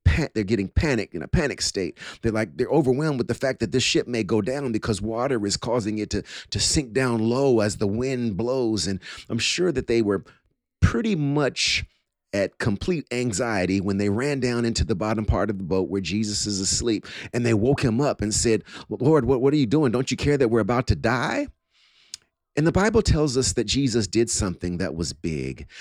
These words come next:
The Bible tells us that Jesus actually took what he possessed, carried it outside, and gave it to his environment.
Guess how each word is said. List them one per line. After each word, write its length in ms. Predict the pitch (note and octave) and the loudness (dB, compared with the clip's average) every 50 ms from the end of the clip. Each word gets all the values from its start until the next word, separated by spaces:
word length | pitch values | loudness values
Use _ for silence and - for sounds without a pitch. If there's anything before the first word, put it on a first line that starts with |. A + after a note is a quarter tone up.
| - - _ | -20 -8 _
The 80 | - | 0
Bible 260 | B3+ D#3 F#3 F#3+ G#3 G3 | 2 2 2 2 2 0
tells 380 | - - G2 F2 F2+ - - | 2 0 0 0 -2 -2 -2
us 100 | A2 A#2 - | -2 -2 0
that 200 | - A2+ A2+ A#2+ | 0 -2 0 0
Jesus 580 | - C3 C#3 E3 F#3+ G3 D3 G#2 G#2 G#2 F#2+ - - - | -4 -2 -2 -2 -2 -2 -2 -2 -2 -2 -2 -4 -4 -4
actually 880 | A2+ C3+ C#3+ - - - - - D#3 B2+ G2+ F2+ D2+ D2 C#2+ E2+ G2 - - - - - - - _ _ | -2 -2 -2 -2 -2 -4 -2 0 2 2 0 0 -2 -4 -4 -6 -8 -8 -12 -18 -20 -20 -20 -20 _ _
took 320 | - - - A3 G#3+ - - - | -2 0 0 0 0 -2 -8 -6
what 260 | A#2 A2+ B2+ C#3+ B2+ | -2 0 0 0 2
he 160 | C#3 D#3 D3+ | 2 -2 0
possessed, 1000 | - - - C#3 A2 F#2 F2+ - B2 A2 D#2 - A2 - - - - - - - - _ _ _ _ _ _ _ _ _ _ - | 2 4 4 4 4 2 0 0 0 0 0 -2 -2 -4 -4 -4 -4 -6 -8 -10 -14 _ _ _ _ _ _ _ _ _ _ -8
carried 480 | - - G3 F#3 G3 G3 G3 F#3+ F3+ | -4 -2 0 4 6 6 6 6 4
it 120 | F#3+ - - - | 2 0 0 -2
outside, 960 | A#2+ B2 A#2+ F2 - - - - D#3+ C#3+ B2+ F#2+ C#2+ C2 C#2+ E2+ G2 G2+ C3 - _ _ _ _ _ _ _ _ _ | 0 0 0 0 0 -2 0 0 2 2 0 0 -2 -2 -4 -4 -4 -4 -6 -10 _ _ _ _ _ _ _ _ _
and 300 | B2 A#2+ A#2 G2 F2 F2 | 0 0 0 0 -2 -2
gave 380 | F2+ - D3 D3+ E3 D3+ G#2+ G2 | 0 2 4 4 4 4 4 2
it 200 | G#2 G2 - - | 2 2 0 0
to 120 | - C3+ | 2 4
his 220 | A#2 A#2+ A2+ G2 G#2 | 4 4 4 4 2
environment. 800 | G#2 G2+ F2 G2+ G2+ F#2+ D#2+ C#2+ C2+ A1 - - _ - - | 0 0 0 -2 -2 -2 -2 -4 -6 -8 -12 -16 _ -14 -14